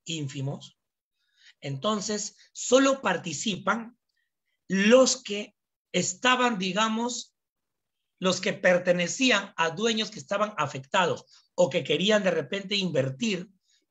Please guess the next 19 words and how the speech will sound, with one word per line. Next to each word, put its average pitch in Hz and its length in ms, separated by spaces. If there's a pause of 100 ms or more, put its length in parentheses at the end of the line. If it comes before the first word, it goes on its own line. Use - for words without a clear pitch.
(140)
Invertir 139 440
es 143 160
un, 143 220
es - 160
un 139 120
término, 147 340
es 131 140
un 139 80
decir, 175 400 (460)
para 196 320
poder 180 380
evitar 175 520
el 147 280
total 185 680
peso 180 300
chileno 156 460
sobre 139 260
la 117 140
capital. - 400